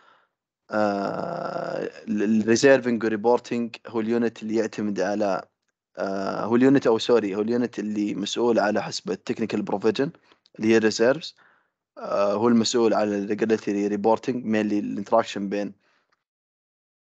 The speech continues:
آه، الشركة وبين، آه، مؤسسة النقد أو البنك المركزي. وهو اليونت اللي مسؤول على،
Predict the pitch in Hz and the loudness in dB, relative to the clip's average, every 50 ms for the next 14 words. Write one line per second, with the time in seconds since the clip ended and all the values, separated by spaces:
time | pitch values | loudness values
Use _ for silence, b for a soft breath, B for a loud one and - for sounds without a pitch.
0 | _ _ - 107 107 104 101 101 101 104 101 107 110 113 110 110 110 110 110 110 | _ _ -6 -4 -2 -2 -2 -4 -4 -4 -4 -4 -4 -4 -4 -4 -6 -6 -6 -6
1 | 110 - - - - 131 123 117 107 - - 104 101 - 104 107 101 101 101 - | -6 -6 -4 2 4 4 6 4 4 2 2 2 2 2 2 0 0 0 -2 -6
2 | - - 69 78 - 101 98 95 95 98 101 117 - - - - - 107 107 113 | -10 -14 -10 -6 -4 -4 -4 -4 -2 -2 -2 -2 -2 -4 -6 -6 -4 -2 0 0
3 | 127 - - - - - 104 104 107 107 107 104 107 107 104 110 117 113 - 107 | -2 -2 -6 -10 -6 -4 -4 -2 -2 -2 -2 -4 -4 -2 0 0 0 0 0 -2
4 | 104 107 107 104 - 101 98 110 139 190 - B B B B B B B B B | 0 -2 -2 -2 -6 -8 -6 -6 -6 -6 -8 B B B B B B B B B
5 | B - 117 123 135 147 143 143 147 151 151 143 - 123 117 117 117 110 - 143 | B 0 4 6 6 8 8 8 6 6 6 4 2 0 0 0 -2 -2 -2 0
6 | 135 131 127 117 107 98 107 107 104 107 104 104 101 - - | 2 2 2 2 2 0 0 0 2 2 2 2 2 0 -4